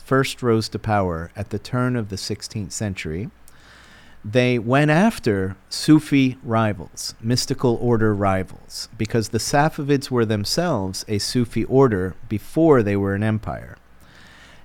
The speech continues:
And so they went after their rivals. Who were their rivals? The Helvetes. Um, I'm not sure if they went after Mevlevis, but they definitely went after Naqshbandis and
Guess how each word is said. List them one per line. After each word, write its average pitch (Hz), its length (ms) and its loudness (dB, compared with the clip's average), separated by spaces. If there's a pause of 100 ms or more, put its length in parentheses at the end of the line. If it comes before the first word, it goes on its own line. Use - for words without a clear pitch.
And 120 500 0
so - 220 2
they 135 100 6
went 151 200 6
after 156 260 2
their 123 160 6
rivals. 95 460 0
Who 143 120 2
were 135 120 6
their 120 120 4
rivals? 104 500 2
The 95 120 -4
Helvetes. 104 960 -2 (480)
Um, 104 480 0
I'm 139 100 -2
not 156 160 -2
sure 131 180 2
if 113 120 -2
they 113 80 2
went 110 180 0
after 107 280 -2
Mevlevis, 101 800 0
but 101 140 -6
they 98 120 -4
definitely 127 500 0
went 107 220 -4
after 98 300 -4
Naqshbandis 120 1120 -2 (520)
and 113 420 0